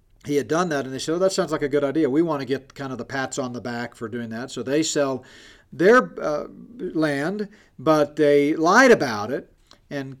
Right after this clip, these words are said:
and claimed that they had given all of the proceeds to the church, but in reality, they kept some of it back. And so Peter says here,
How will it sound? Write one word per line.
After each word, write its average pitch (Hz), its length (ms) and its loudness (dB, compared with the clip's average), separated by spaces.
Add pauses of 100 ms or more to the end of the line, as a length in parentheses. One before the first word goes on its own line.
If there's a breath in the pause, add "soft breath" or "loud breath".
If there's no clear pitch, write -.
and 139 200 -12
claimed 208 480 2
that 170 140 0
they 151 140 4
had 139 100 2
given 151 240 2
all 170 240 6
of 175 80 6
the 151 100 2
proceeds 160 840 4 (300 soft breath)
to 156 120 2
the 139 80 0
church, 160 560 4
but 147 100 4
in 139 100 -6
reality, 147 800 4 (360 soft breath)
they 139 240 -2
kept 160 280 -2
some 139 200 -4
of 135 100 -6
it 151 120 -2
back. 185 340 2
And 131 100 -8
so 143 180 0
Peter 175 500 2
says 147 420 0
here, 139 360 -4